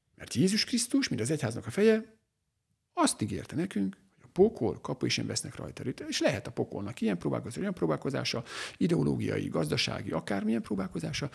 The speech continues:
de, de nem lehet több és erősebb, mint, mint maga Krisztus, a, az egyháznak a feje.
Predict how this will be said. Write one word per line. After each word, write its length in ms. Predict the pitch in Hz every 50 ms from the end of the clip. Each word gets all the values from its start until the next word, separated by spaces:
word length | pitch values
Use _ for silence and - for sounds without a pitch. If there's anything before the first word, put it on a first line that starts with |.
| - - - - - - -
de, 340 | 156 143 143 147 143 123 - - - -
de 120 | - 104 101
nem 300 | 123 180 208 220 214 190
lehet 280 | 147 123 107 90 -
több 320 | - - - 90 85 - -
és 160 | - - -
erősebb, 380 | - 71 71 - - - -
mint, 260 | 117 - - - - - - -
mint 220 | - - 120 -
maga 480 | 92 117 120 - 101 95 104 101 - - - - _ _ _ _ _ -
Krisztus, 520 | - 101 87 - - 123 120 - - - - - - -
a, 100 | - 95 92 101 98 - - - - - - -
az 100 | - 117
egyháznak 400 | 107 - 98 98 101 - 98 -
a 40 |
feje. 340 | 101 - - 80 71 69 -